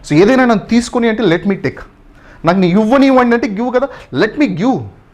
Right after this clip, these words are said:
ఓ ఛాన్స్ ఇవ్వనండి, let me cha-, let me give one chance. లేకపోతే నేను ఒక ఛాన్స్ తీసుకొని, let me take one chance అంటాం.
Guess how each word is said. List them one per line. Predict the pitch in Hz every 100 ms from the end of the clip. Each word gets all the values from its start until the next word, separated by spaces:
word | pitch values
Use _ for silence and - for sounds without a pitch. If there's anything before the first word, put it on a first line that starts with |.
| _ _ _ _ _ -
ఓ |
ఛాన్స్ | 190 - 220 311 320
ఇవ్వనండి, | 262 254 180 120 - -
let | 156
me | 262 269
cha-, | - _ - 208 254 175 147
let | 196
me | 254
give | 156 151
one | 233 196
chance. | - 151 131 - - - _ _ _ _ _ _ _ _
లేకపోతే | 170 202 240
నేను | 226
ఒక | 202 208
ఛాన్స్ | 208 220 220
తీసుకొని, | 208 - 170
let | 156
me | 202 240
take | 240 233 226
one | 214
chance | 180 180 180 165
అంటాం. | 123 107